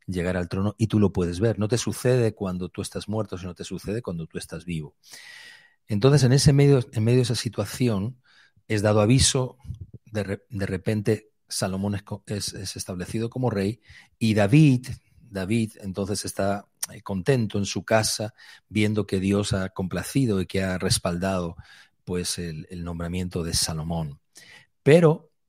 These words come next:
mientras tanto, en la casa de Adonías están festejando y se enteran de que definitivamente Salomón es proclamado rey y a Adonías le entra temor. Y entonces aparece este pequeño pasaje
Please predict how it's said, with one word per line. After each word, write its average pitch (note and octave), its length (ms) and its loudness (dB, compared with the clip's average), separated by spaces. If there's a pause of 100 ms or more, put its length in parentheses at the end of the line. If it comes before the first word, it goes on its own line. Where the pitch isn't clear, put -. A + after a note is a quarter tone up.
(200)
mientras F#2 380 -4
tanto, A#2 600 0
en F#2+ 140 -6
la F2 140 -8
casa A#2+ 320 0
de A2+ 80 -4
Adonías G#2+ 640 -4
están - 500 -4
festejando A#2+ 560 -2
y - 20 -2
se A2 120 -4
enteran G2 540 4 (580)
de G2 140 -4
que F#2+ 140 -4
definitivamente F#2 640 -4
Salomón F#2 400 -4
es F#2+ 80 -6
proclamado F2+ 560 -6
rey F2 200 -4
y F#2 40 -4
a F2 40 -4
Adonías G2+ 420 -2
le G2 80 -2
entra F#2 180 -6
temor. E2 380 -8
Y F2+ 40 -6
entonces A#2 260 0
aparece B2 440 0
este D#3 300 2
pequeño A#2+ 340 -2
pasaje G2+ 500 -8